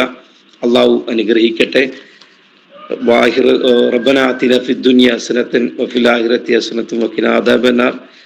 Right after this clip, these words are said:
വളരെ ചെറിയ വാക്കുകളിലാണ് ഇൻഷാ അല്ലാ പറയുന്നത്. അടുത്ത, ഏഹ്, തുടർച്ചയായി നമ്മുടെ ഇതിൻ്റെ ഫലക്കിൻ്റെ തുടർച്ചയിൽ നമുക്ക് വ്യത്യസ്ത വിഷയങ്ങളുമായി കൊണ്ട് നമുക്ക് വിശദമായിട്ട് തന്നെ സംസാരിക്കാം. അള്ളാഹു അനുഗ്രഹിക്കട്ടെ. എല്ലാവരും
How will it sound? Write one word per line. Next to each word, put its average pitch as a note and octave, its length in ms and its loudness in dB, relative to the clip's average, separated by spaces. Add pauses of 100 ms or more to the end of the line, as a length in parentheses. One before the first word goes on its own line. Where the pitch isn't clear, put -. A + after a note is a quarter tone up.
(120)
വളരെ B2 240 4
ചെറിയ C3+ 380 4
വാക്കുകളിലാണ് C3 840 2 (380)
ഇൻഷാ - 260 -2
അല്ലാ A2+ 180 2
പറയുന്നത്. A#2 580 0
അടുത്ത, - 240 -4 (580)
ഏഹ്, A#2+ 300 2
തുടർച്ചയായി A#2+ 560 2 (160)
നമ്മുടെ A#2 280 -2
ഇതിൻ്റെ A#2+ 400 0
ഫലക്കിൻ്റെ A#2+ 520 0
തുടർച്ചയിൽ B2 640 0
നമുക്ക് A#2 360 -4 (500)
വ്യത്യസ്ത C3 340 0
വിഷയങ്ങളുമായി C3 760 2
കൊണ്ട് A#2+ 300 -2
നമുക്ക് A2+ 360 -4
വിശദമായിട്ട് B2 760 0
തന്നെ G#2+ 220 -4 (340)
സംസാരിക്കാം. A#2 720 -2 (500)
അള്ളാഹു A#2+ 320 2
അനുഗ്രഹിക്കട്ടെ. A#2+ 720 0 (420)
എല്ലാവരും B2+ 640 0